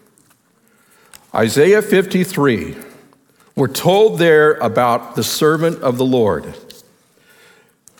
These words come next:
And in verses seven and eight,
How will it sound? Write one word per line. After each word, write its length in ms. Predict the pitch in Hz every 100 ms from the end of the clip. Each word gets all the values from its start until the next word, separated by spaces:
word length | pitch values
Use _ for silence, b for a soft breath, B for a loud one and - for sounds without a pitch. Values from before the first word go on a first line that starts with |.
| _ _ _ _ _ _ - _ B B B
And 100 | 110
in 160 | 127 127
verses 400 | 160 190 208 -
seven 340 | - 170 170
and 140 | 170
eight, 260 | 151 - -